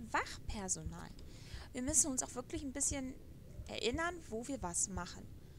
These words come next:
Oh, Area fifty-one habe ich schon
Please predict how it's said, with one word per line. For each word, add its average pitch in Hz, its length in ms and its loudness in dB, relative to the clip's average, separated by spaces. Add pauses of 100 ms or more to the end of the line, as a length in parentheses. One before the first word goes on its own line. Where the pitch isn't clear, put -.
(1300)
Oh, - 240 0
Area 254 300 10
fifty-one 247 480 0
habe 214 80 -2
ich 208 80 0
schon 220 140 0